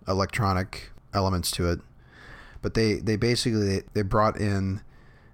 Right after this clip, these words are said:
this guy to kinda take on, so there's the drummer, their, their, their live drummer, their touring drummer is on this album. And then they brought in this guy, Peter Kimber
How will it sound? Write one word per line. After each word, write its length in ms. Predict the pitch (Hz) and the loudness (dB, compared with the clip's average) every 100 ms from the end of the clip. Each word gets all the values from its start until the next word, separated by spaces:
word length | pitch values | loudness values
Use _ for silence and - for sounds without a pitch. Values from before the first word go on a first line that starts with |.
| - | -4
this 200 | 90 - | -2 -2
guy 520 | - 95 90 90 90 | 2 2 4 2 0
to 180 | - 104 | -4 -4
kinda 220 | 101 92 | -2 -2
take 320 | - 101 87 | -2 -4 -2
on, 460 | 90 90 87 87 - - - - - | -2 0 -2 -2 -6 -12 -20 -20 -18
so 400 | - 110 92 85 - | -2 2 2 2 -2
there's 260 | 110 98 | -2 -2
the 80 | 95 | 0
drummer, 460 | 92 127 98 113 123 - - - - | 2 2 4 0 -2 -12 -20 -14 -2
their, 160 | 92 | 0
their, 440 | 95 113 90 85 - - | 0 0 2 2 -2 -4
their 240 | 101 85 82 | 0 0 2
live 340 | 92 95 87 | 2 2 2
drummer, 380 | 95 82 80 90 | -2 -2 -2 -2
their 100 | 87 | -2
touring 320 | 85 120 95 87 | 0 0 0 -2
drummer 340 | - - 85 | -4 -4 -6
is 100 | 78 | -4
on 140 | 90 80 | -2 -4
this 160 | 78 | -2
album. 320 | 82 82 78 - - - - | -2 -2 -6 -10 -16 -20 -10
And 100 | 107 | -4
then 100 | 107 | -2
they 60 | 107 | 0
brought 240 | 107 101 | 2 4
in 100 | 98 | 2
this 160 | 92 - | 0 0
guy, 240 | 104 85 | 0 0
Peter 400 | - - 107 90 | 0 0 2 0
Kimber 520 | - 131 110 - - | 0 0 0 -2 -6